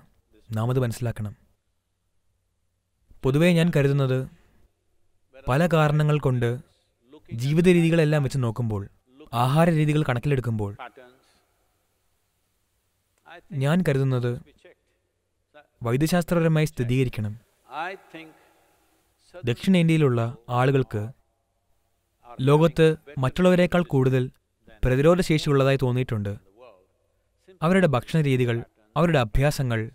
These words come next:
പിന്നെ കാലാവസ്ഥ, അങ്ങനെ പല കാര്യങ്ങളും കാരണം. നിങ്ങൾ മനസ്സിലാക്കണം, ഇതുപോലെ ഈ ഉഷ്ണമേഖലാ കാലാവസ്ഥയിൽ മറ്റുള്ള ഏത് സ്ഥലത്തേക്കാളും കൂടുതൽ ജീവികൾ ഇവിടെ വസിക്കുന്നുണ്ട്. സൂക്ഷ്മാണുക്കളാണെങ്കിൽ പോലും അവയുടെ എണ്ണത്തിലും ഇനങ്ങളുടെയും വൈവിധ്യത്തിലും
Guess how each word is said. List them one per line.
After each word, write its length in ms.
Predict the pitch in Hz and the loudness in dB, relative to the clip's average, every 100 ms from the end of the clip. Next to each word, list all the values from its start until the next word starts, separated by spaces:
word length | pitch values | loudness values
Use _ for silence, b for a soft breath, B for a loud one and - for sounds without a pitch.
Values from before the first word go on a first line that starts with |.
| _ - | _ -2
പിന്നെ 200 | 180 190 | 0 2
കാലാവസ്ഥ, 540 | 135 135 165 170 - 139 | 2 2 4 2 0 -2
അങ്ങനെ 200 | 165 185 | 0 0
പല 200 | 139 165 | 0 2
കാര്യങ്ങളും 400 | 180 180 180 156 | 2 2 2 0
കാരണം. 340 | 117 110 107 - _ _ _ _ _ _ _ _ _ _ _ _ _ _ 151 117 | -2 -4 -8 -12 _ _ _ _ _ _ _ _ _ _ _ _ _ _ -12 -2
നിങ്ങൾ 260 | 135 180 | 0 2
മനസ്സിലാക്കണം, 580 | 180 160 165 156 143 113 - | 2 2 0 0 0 -4 -4
ഇതുപോലെ 420 | 131 160 170 165 160 - | -2 2 4 4 2 0
ഈ 80 | 175 170 | 2 4
ഉഷ്ണമേഖലാ 580 | 160 - 185 185 190 | 4 2 2 4 2
കാലാവസ്ഥയിൽ 640 | 160 135 139 139 - 120 104 - - | 2 2 2 0 -2 -6 -6 -10 -6
മറ്റുള്ള 320 | 131 - 190 196 | -2 2 4 4
ഏത് 220 | 151 185 | 4 2
സ്ഥലത്തേക്കാളും 640 | 202 156 156 156 147 143 143 - | 2 0 0 2 2 2 -2 -6
കൂടുതൽ 340 | - 165 196 220 | 2 6 8 6
ജീവികൾ 280 | 170 180 175 | 4 2 2
ഇവിടെ 160 | 160 156 | 2 0
വസിക്കുന്നുണ്ട്. 520 | 135 - 139 113 104 - _ _ _ _ _ - | -2 -4 -4 -4 -6 -12 _ _ _ _ _ -20
സൂക്ഷ്മാണുക്കളാണെങ്കിൽ 920 | - 127 127 156 151 156 170 151 151 | -2 0 2 4 4 4 2 2 0
പോലും 300 | - 113 107 107 _ - - | 0 -2 -2 -8 _ -18 -6
അവയുടെ 340 | 120 131 143 | 2 4 4
എണ്ണത്തിലും 460 | 135 131 131 147 151 127 | 4 2 0 2 0 0
ഇനങ്ങളുടെയും 460 | 139 160 160 170 | 2 4 6 4
വൈവിധ്യത്തിലും 500 | 139 143 143 151 147 | 4 0 -2 0 0